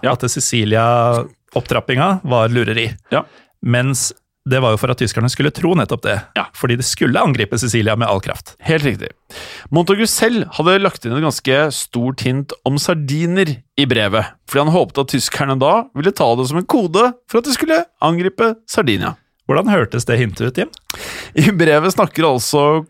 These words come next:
Speaker 1: Commander-in-Chief for britenes middelhavsavdeling om Major Martin. Til sist sier han, "Let me have him back, please, as soon as the assault is over. He might bring some sardines with him. They are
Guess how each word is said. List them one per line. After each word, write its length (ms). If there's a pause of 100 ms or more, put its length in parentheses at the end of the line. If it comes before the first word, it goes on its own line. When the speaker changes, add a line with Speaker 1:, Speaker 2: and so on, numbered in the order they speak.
Speaker 1:
Commander-in-Chief 1300
for 160
britenes 720
middelhavsavdeling 1200 (100)
om 300
Major 440
Martin. 540 (400)
Til 160
sist 260
sier 220
han, 220 (160)
"Let 320
me 140
have 200
him 120
back, 380 (220)
please, 600 (180)
as 100
soon 360
as 160
the 220
assault 380
is 120
over. 320 (680)
He 140
might 220
bring 180
some 160
sardines 720
with 180
him. 260 (300)
They 280
are 360